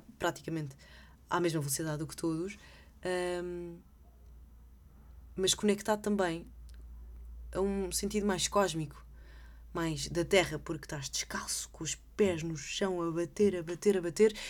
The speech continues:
e também te ligas quase ao céu, parece que faz um ciclo completo. Eu acho isto mesmo, mesmo interessante. E, e acho que, acho que é um, é um, é uma festa bonita,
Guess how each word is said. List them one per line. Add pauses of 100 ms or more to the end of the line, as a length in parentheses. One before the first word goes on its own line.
(380)
e
também (500)
te
ligas
quase
ao
céu,
parece
que
faz
um
ciclo
completo.
Eu
acho
isto
mesmo,
mesmo
interessante. (840)
E, (2250)
e
acho
que, (680)
acho
que
é
um,
é
um, (500)
é
uma
festa
bonita,